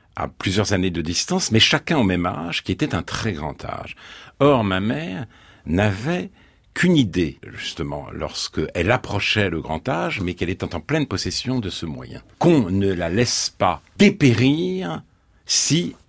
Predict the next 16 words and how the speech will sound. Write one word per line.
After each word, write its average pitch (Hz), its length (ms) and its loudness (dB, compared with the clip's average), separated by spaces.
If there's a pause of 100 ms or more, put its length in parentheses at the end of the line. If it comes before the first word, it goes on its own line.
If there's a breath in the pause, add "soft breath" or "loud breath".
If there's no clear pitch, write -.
(120)
elle 95 280 2
était 113 340 -2
atteinte - 580 -6
de - 60 -8
la 80 100 -4
maladie 78 540 -4
d'Alzheimer. 71 680 -6 (100)
Alors, 78 160 -6
je 92 120 0
ne 92 80 2
sais 113 200 2
pas 120 380 2
si - 520 -6
ce - 220 -2
nom 98 320 4 (140)
convient 120 540 4